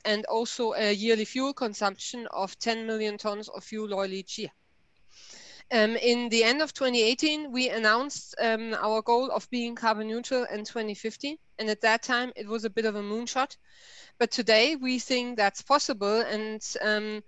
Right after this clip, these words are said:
uh, we pursue several pathways to do it based on our analysis and based on a lot of work done, um,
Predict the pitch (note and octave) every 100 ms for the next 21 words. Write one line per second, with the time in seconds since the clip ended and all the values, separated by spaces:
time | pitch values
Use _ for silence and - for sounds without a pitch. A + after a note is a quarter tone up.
0 | - - - - A#3 G#3+ G3+ A#3+ C4+ C#4
1 | A#3 C4 C4 - A#3+ A3+ B3 B3 A3+ A3
2 | A#3 A#3 A3+ A3 - A3+ C#4+ E4 A3+ B3+
3 | - - - F#3+ A#3 B3+ C4+ - - A3+
4 | B3 B3 - G#3+ G#3+ G#3+ G#3+ A#3+ C4 -
5 | C4 - G#3+ G3+ A3+ B3 - A3+ G#3+ A3
6 | C4 C4+ - A3+ A3 - G#3+ G#3+ A#3+ -
7 | - - - - - A3+ G#3+ G#3